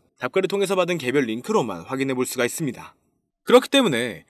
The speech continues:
코인명이 포함된 비공개 영상을 시청하고 싶으신 분들께서는 화면에 있는 번호 공일공 팔둘일오에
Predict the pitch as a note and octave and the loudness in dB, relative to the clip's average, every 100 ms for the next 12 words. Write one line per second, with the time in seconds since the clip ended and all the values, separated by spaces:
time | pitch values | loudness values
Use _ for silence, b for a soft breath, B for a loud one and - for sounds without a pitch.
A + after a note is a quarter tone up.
0 | _ - G#3 G#3 G#3 G3+ F3+ G3+ F#3+ F3+ | _ 2 4 4 2 0 2 0 0 -2
1 | F3+ D#3 B2+ E3 F3+ E3 D#3+ E3+ E3 - | -4 -6 -8 -4 -2 -2 -4 -6 -6 -4
2 | G3 F3+ F3+ - F3 F3 E3 D#3 - F2 | -4 -2 -2 -4 -8 -6 -6 -4 -6 -8
3 | G#2 A#2+ - - _ _ - B3 C4 B3 | -10 -12 -14 -20 _ _ -4 2 2 2
4 | A3+ A3+ B2+ B2+ G#2+ _ _ - B2 C3+ | 2 -2 -4 -6 -8 _ _ -10 -4 -4
5 | F#2+ F2 _ _ _ - A#3+ A3+ A#3+ D#3+ | -4 -10 _ _ _ -4 -4 -2 -2 -2
6 | G#2 C3 - | -2 -8 -10